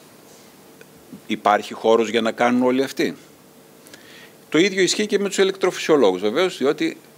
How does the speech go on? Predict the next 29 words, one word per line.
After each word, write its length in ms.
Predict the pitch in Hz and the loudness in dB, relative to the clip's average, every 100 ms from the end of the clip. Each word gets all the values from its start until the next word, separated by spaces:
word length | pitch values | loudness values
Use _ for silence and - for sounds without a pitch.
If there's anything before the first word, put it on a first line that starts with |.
| - - - - - | -20 -20 -20 -20 -4
το 100 | 127 | 2
ένα 280 | 131 151 151 | 4 2 -2
συμπαρασύρει 640 | - 117 117 113 143 131 | -4 -2 -2 0 -2 -4
το 200 | - 117 | 2 2
άλλο. 180 | 82 69 - - - - - - - - - - - - - - - - - - - - - | 2 -4 -18 -20 -20 -20 -20 -20 -20 -20 -20 -20 -20 -20 -20 -20 -20 -20 -20 -20 -20 -20 -4
Οι 500 | 139 139 143 139 139 | 2 4 4 4 2
βηματοδότες, 960 | 117 120 131 127 127 123 180 190 214 - - - - | -2 -2 0 2 0 2 2 4 0 0 -10 -20 -10
βλέπετε 600 | 143 156 139 131 180 202 - - | 0 2 2 -2 -4 -4 -10 -10
ότι 600 | 151 147 147 143 139 135 - | -2 -2 0 0 0 -2 -4
από 320 | 127 120 120 | -4 -2 -6
το, 100 | - | -6
εδώ 200 | 120 123 | -4 -2
είναι 100 | 131 | -2
το 100 | 123 | -4
χίλια 220 | 127 127 | -4 -2
εννιακόσια 320 | 120 123 117 | -2 -4 -4
ενενήντα 320 | 113 110 107 113 | -6 -2 -2 0
δύο, 180 | 165 | 0
εδώ 140 | 156 139 | 2 0
είναι 100 | 127 | -2
το 80 | 123 | -6
χι-, 140 | - - 107 - | -16 -16 -16 -8
δύο 120 | 120 | -6
χιλιάδες 260 | 120 120 113 | -4 -2 -2
δεκαέξι, 640 | 107 110 120 160 - 196 208 - - - - - - | -4 0 0 0 -4 -8 -10 -20 -20 -20 -20 -20 -14
σχεδόν 460 | - - 160 190 | -6 -2 0 0
βάζουμε 480 | 160 165 156 160 151 127 | 2 2 2 -2 -2 0
δέκα 220 | 139 135 | 0 0
χιλιάδες 720 | 127 131 135 131 123 - | -2 2 4 2 -2 -6